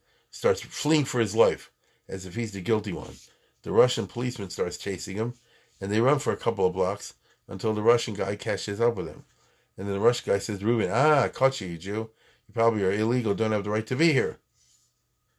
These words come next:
Now you're gonna get it." And Reuben said, "Well, I have the right to be here." And he pulls out his passport, which gives him the right to live in Russia. And the policeman is astonished. He says, "If you have the right to live here, why'd you run away?" "I wasn't running away." "Well, why were you running?"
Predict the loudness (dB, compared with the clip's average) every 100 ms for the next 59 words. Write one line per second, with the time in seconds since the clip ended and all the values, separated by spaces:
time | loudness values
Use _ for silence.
0 | _ 2 2 2 0 2 2 2 -2 _
1 | -10 -6 -4 -4 -6 -6 -4 0 2 2
2 | 0 -2 -2 -4 -2 -2 -2 -4 0 0
3 | 0 -6 -14 _ _ -2 0 0 0 0
4 | 0 -6 -4 -4 -4 -2 -4 -4 -4 -2
5 | -4 -6 -12 _ _ _ _ _ _ _
6 | _ -6 -6 -4 -2 -2 0 0 -2 -4
7 | -2 0 0 -2 -6 -8 -10 -10 -10 -6
8 | 2 2 4 2 2 0 -6 -4 -4 -2
9 | -2 -2 -2 -2 -2 -4 -6 _ _ _
10 | _ _ 0 2 4 4 4 4 4 2
11 | 0 0 0 2 2 4 4 2 2 0
12 | -2